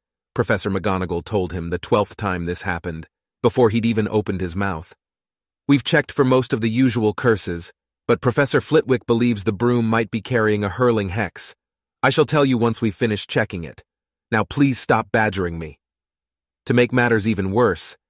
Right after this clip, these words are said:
Harry's anti-Dementor lessons were not going nearly as well as he had hoped. Several sessions on, he was able to produce an indistinct silvery shadow every time the Boggart Dementor approached him,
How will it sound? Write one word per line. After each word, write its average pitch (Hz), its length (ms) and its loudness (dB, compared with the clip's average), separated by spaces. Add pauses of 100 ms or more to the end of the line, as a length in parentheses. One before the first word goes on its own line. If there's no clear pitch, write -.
(200)
Harry's 120 360 2
anti-Dementor 110 800 -2
lessons 85 480 -6
were 101 140 -2
not 120 220 0
going 104 320 2
nearly 110 340 2
as 95 140 -2
well 95 240 0
as 85 100 -6
he 90 140 -6
had 82 100 -6
hoped. 92 400 -6 (540)
Several 127 360 2
sessions 110 500 -2
on, 98 420 -2 (240)
he 131 100 2
was 120 160 4
able 123 220 4
to 120 80 0
produce 117 420 0
an 107 160 -2
indistinct 127 720 -2
silvery 110 560 0
shadow 92 580 -2
every 110 280 0
time 98 340 -2
the 95 80 -2
Boggart 101 400 0
Dementor 90 460 -4
approached 101 460 -4
him, 78 260 -10